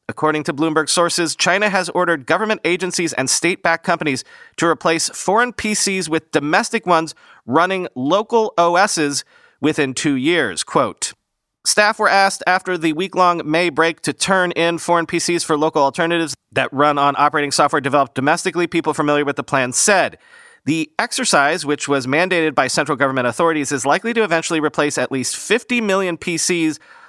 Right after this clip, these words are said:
on a central government level alone, they said, asking to remain anonymous discussing a sensitive matter. The decision advances China's decade-long campaign to replace imported technology with local alternatives,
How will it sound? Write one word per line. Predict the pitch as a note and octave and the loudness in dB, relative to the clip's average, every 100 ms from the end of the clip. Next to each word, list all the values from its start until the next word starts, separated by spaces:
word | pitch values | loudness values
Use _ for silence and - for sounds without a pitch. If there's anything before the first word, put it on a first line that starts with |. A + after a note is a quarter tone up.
| - | -2
on | B2+ | -2
a | A#2+ | 0
central | - - F#3 | -2 0 0
government | D#3+ D3+ D#3 | 0 0 0
level | C#3+ C3+ B2+ | 2 2 0
alone, | C3+ C3 F#3+ G#3 | 0 2 2 2
they | C#3 | -2
said, | G#2 - A2 G#2 | -2 0 0 0
asking | A#2 A#2+ - B2+ | -2 -2 -2 -4
to | A#2+ | -2
remain | A#2+ A#2+ A#2+ A#2+ - | -2 0 -2 -4 -4
anonymous | A2+ D3+ F#3 E3+ - | 0 2 2 -2 -4
discussing | D#3 B2 A#2 A#2 | -2 -2 -2 -4
a | G#2+ | -2
sensitive | A#2+ G2+ G2+ G2+ | -2 -4 -6 0
matter. | D#3 E3 G#2+ E2 - - - - - | 2 2 -2 -8 -18 -20 -20 -12 -4
The | F3+ | 0
decision | G3 - B3+ B3+ | 0 0 0 2
advances | G#3+ E3+ G3+ G3+ F3 | 0 0 -2 -2 -2
China's | G3 F#3 F3+ C#3+ | 0 0 -2 0
decade-long | F3+ G#3 F3+ F3+ F3 | 0 0 2 0 0
campaign | F#3 E3 F3 E3+ | -2 -2 0 -2
to | E3+ D3+ | -2 -4
replace | C#3+ E3+ D#3 | 0 0 0
imported | - C#3 F#3+ G3 F#3 | -2 -2 0 -2 -2
technology | D#3+ E3+ E3 D#3 | 0 2 2 0
with | C#3+ B2+ | -2 0
local | E3 F3+ C#3 | 0 2 0
alternatives, | C3 G3 G3 E3 D#3 | 2 0 2 0 0